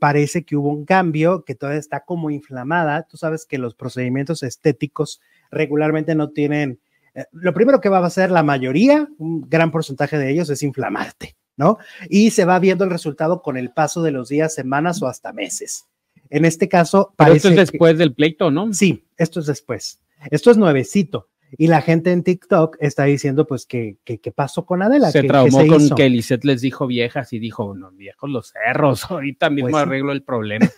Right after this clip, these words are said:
Speaker 1: <laughs> Y aparte ya ves que en la entrevista de Pedro Sola ya dice, "Yo sí tengo problemas con la edad",
Speaker 2: Ah, sí, claro.
Speaker 1: dijo Adela Micha. Entonces, bueno, pues eso lo critican. Luego, por otro lado, Marifer Centeno.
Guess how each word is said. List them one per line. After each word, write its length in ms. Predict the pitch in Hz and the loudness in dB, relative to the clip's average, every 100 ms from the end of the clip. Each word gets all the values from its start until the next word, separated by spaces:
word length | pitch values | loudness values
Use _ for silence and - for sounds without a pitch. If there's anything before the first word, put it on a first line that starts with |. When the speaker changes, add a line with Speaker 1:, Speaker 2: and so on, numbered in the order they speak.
| - | 4
Speaker 1:
<laughs> 560 | 359 - - 320 262 | 6 4 -4 -4 0
Y 60 | 277 | 2
aparte 380 | - 240 269 285 | 4 4 6 6
ya 80 | |
ves 160 | 254 254 | 6 6
que 80 | 262 | 4
en 80 | 254 | 4
la 60 | |
entrevista 420 | 233 190 202 233 | 4 2 2 6
de 80 | 220 | 4
Pedro 280 | - 196 202 | 6 2 2
Sola 220 | 196 190 | 0 0
ya 160 | 190 180 | 0 0
dice, 300 | 185 185 156 | -2 -4 -2
"Yo 160 | 233 | 0
sí 140 | 277 311 | 0 -2
tengo 280 | 269 240 202 | -2 -4 -4
problemas 400 | 196 190 196 - | -6 -6 -6 -6
con 160 | 175 | -4
la 60 | 156 | 0
edad", 100 | 139 | 2
Speaker 2:
Ah, 60 | 160 | 2
sí, 160 | - | -2
claro. 360 | 120 110 104 135 | -8 -4 -2 0
Speaker 1:
dijo 200 | 139 156 | 0 2
Adela 280 | 143 143 143 | 2 2 0
Micha. 400 | 196 - 147 - _ _ _ _ | -4 -8 -14 -14 _ _ _ _
Entonces, 340 | - 139 139 170 | -4 -2 0 2
bueno, 220 | 208 254 | 2 2
pues 220 | 175 - - | -2 -4 -2
eso 240 | 196 220 | 0 0
lo 100 | 214 | 0
critican. 560 | 143 139 131 - 123 - | -4 -6 -6 -6 -8 -4
Luego, 360 | 165 190 175 151 | 2 2 2 0
por 140 | 170 | 0
otro 240 | 202 214 | 0 -2
lado, 320 | 202 170 185 214 _ _ - | 0 2 0 -2 _ _ -8
Marifer 520 | 151 156 151 165 165 | -2 -2 -2 -4 -4
Centeno. 1300 | - 214 208 185 202 226 269 294 285 247 202 127 | -2 -4 -2 0 0 0 2 2 4 4 2 0